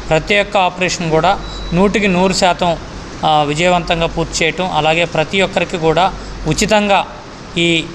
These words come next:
నేత్రాలకు సంబంధించినటువంటి ఆపరేషన్, అలాగే మందులు పంపిణీ కూడా చేయటం అనేది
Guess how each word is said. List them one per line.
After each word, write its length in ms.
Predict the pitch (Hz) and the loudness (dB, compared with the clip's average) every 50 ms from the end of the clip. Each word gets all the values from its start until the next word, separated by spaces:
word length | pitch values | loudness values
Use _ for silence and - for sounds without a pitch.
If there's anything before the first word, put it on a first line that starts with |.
| - - - | -12 -10 -4
నేత్రాలకు 560 | 175 165 175 165 - 180 185 180 175 175 165 | 0 0 0 0 2 2 2 2 2 -2 -4
సంబంధించినటువంటి 800 | - - 165 156 160 165 165 156 - - 175 156 151 160 151 160 | -2 -2 -2 0 0 0 0 0 0 0 0 0 0 -2 0 2
ఆపరేషన్, 520 | 135 135 139 - 160 165 156 147 - 185 185 | 2 2 2 2 0 0 0 0 -2 -2 0
అలాగే 480 | 180 147 147 151 151 147 156 151 135 - - - - - - - | 0 2 2 2 2 2 0 -2 -2 -4 -10 -14 -14 -12 -4 0
మందులు 280 | 151 156 165 170 170 165 | 0 2 4 2 2 2
పంపిణీ 440 | 165 170 156 147 147 156 160 160 | 2 0 0 0 -2 -2 -2 0
కూడా 180 | 151 160 156 156 | 0 2 0 0
చేయటం 340 | 147 - - 151 143 165 151 | 0 0 -2 -4 -2 -2 -2
అనేది 460 | 147 147 147 147 151 170 156 143 127 | 0 0 0 0 0 0 0 0 -2